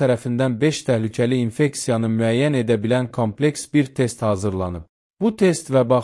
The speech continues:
xolera, Sibir yarası, bruselyoz və tulyaremiya kimi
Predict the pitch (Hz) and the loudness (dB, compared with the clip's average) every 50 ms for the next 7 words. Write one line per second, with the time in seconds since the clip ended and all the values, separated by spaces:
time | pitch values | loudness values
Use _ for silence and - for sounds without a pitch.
0 | - - 135 135 143 147 135 127 113 104 - - - 131 143 170 156 147 131 113 | 0 0 2 4 4 4 4 2 2 0 -2 -6 -4 0 2 4 4 4 4 4
1 | 110 104 - - 123 110 107 117 120 113 - - 131 123 127 151 180 165 139 131 | 2 0 -2 -4 -6 -4 -2 -2 -2 -2 0 0 0 2 2 2 2 2 2 0
2 | 131 120 - - 135 123 127 127 139 175 180 165 135 117 107 - 123 120 120 | -2 -2 0 -2 0 2 2 4 4 2 2 2 0 0 -2 -2 -2 -2 0